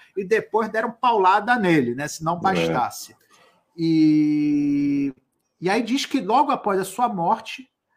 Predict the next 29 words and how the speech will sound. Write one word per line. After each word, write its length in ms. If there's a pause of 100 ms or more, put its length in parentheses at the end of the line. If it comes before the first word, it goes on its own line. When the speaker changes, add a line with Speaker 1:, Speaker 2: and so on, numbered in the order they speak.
(220)
Speaker 1:
a 160
comunidade 840
de 120
Jerusalém, 880 (760)
é, 380 (340)
elegeu 640
o 60
seu 240
irmão, 580
Simão, 640 (420)
para 220
que 160
fosse 420
bispo 480
de 100
Jerusalém. 480 (240)
E 120
ele 120
teria 380
vivido, 420
segundo 260
essas 260
tradições, 640
até 340
os 140
cento 480
e 60
vinte 380
anos. 680